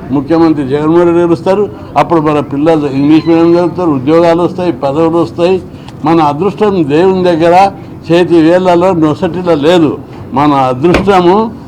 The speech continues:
మన ఓటు ద్వారానే ఉన్నది. కాబట్టి మన ఓటును తెలివిగా బాలినేని శ్రీనివాసరెడ్డికి,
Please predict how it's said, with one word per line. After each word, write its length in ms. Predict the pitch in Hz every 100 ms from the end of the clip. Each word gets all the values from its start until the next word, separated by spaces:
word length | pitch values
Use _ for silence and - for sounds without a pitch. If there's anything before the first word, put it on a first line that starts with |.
| -
మన 160 | 156 160
ఓటు 320 | 143 151 185 190
ద్వారానే 440 | 170 180 175 165
ఉన్నది. 380 | 156 139 113 87 - - - -
కాబట్టి 420 | 151 165 156 131
మన 240 | 143 135 135
ఓటును 460 | 139 165 160 156
తెలివిగా 640 | - 143 160 196 170 123 - - - - - -
బాలినేని 500 | 117 135 151 160 156
శ్రీనివాసరెడ్డికి, 920 | 147 139 151 156 151 147 135 123 110